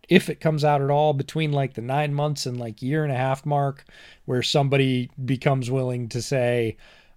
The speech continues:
"Oh, you didn't know?" And you're like, "No, obviously I didn't. What, what do you know?" And it, you know, an injury, an off the field thing, interviewed poorly, whatever it is, sort of comes leaking out at that point. But at this point, everybody's like,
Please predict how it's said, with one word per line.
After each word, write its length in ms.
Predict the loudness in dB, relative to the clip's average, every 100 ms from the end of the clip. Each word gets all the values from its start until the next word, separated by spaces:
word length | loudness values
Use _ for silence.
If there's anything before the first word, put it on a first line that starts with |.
| 2
"Oh, 480 | 4 6 4 2
you 160 | 0 0
didn't 220 | 0 0
know?" 360 | 2 4 4 2
And 80 | 0
you're 100 | -4
like, 260 | -4 -4
"No, 200 | -4 0
obviously 480 | 0 0 -2 -2 -2
I 120 | 0 2
didn't. 340 | 2 0 -4
What, 240 | -4 -4 -8 -8 -8 -2
what 120 | -2
do 60 | 2
you 200 | 2 0
know?" 320 | -2 -4 -6
And 80 | -8
it, 120 | -12 -18 -16 -6
you 80 | -4
know, 160 | -2
an 100 | -2
injury, 400 | 0 0 2 0
an 60 | 2
off 240 | 2 0
the 80 | -4
field 300 | -4 -4 -2
thing, 360 | -4 -2 -4 -4
interviewed 420 | -6 -4 -4 -4
poorly, 260 | -4 -2 -2
whatever 400 | 2 2 4 2
it 80 |
is, 360 | 2 0 0 -2
sort 180 | -4 -4
of 100 | -4
comes 360 | -4 -4 -4 -6
leaking 280 | -6 -4
out 120 | -4 -4
at 80 |
that 180 | -2 -4
point. 220 | -2 -6
But 160 | -6 -8
at 100 | -4
this 160 | -2 -2
point, 320 | 2 2 4
everybody's 520 | 0 0 0 -2 -2
like, 200 | -4 -6